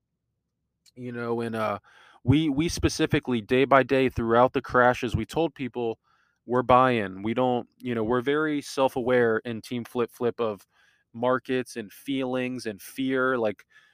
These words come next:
when all the market's fearful and panicking because they have these expensive shoes that they bought,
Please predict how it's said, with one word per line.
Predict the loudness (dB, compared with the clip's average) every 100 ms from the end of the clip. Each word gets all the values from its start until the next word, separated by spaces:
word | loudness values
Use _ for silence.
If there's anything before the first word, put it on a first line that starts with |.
| _
when | -6 2
all | 4 4
the | 4
market's | 0 -2 -2 -10 -10
fearful | -8 -6 -6 -6 -6
and | -8
panicking | -8 -10 -8 -8 -8 -10 -14 _ _ _ _ _ _ _ _ _ _ -20 -14
because | -6 -6 -4
they | -4
have | -2 -2 -2
these | -4 -6
expensive | -10 -6 -6 -4 -6
shoes | -2 0 0 2
that | 4 4
they | 2
bought, | 6 8 10 8